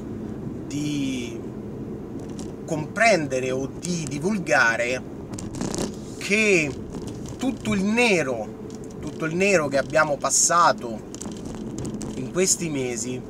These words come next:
fosse finito. Fosse finito e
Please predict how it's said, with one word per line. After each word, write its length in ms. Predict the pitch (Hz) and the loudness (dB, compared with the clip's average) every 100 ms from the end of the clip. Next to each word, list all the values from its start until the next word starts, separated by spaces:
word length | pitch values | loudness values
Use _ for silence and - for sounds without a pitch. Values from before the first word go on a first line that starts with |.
| - - - - - - - - - - | -10 -10 -12 -12 -12 -12 -12 -12 -12 -10
fosse 380 | - 156 - 147 | -8 0 0 0
finito. 520 | 127 131 123 117 113 107 - - - - - - - - - - - | -4 -4 -4 -6 -8 -10 -10 -12 -12 -12 -12 -12 -12 -12 -12 -12 -12
Fosse 320 | - 123 - 143 | -8 -4 -4 0
finito 680 | 196 233 262 185 147 120 - - - - - - - | 2 4 4 6 4 2 -8 -12 -12 -12 -12 -12 -12
e 460 | 147 165 160 147 | -4 0 0 0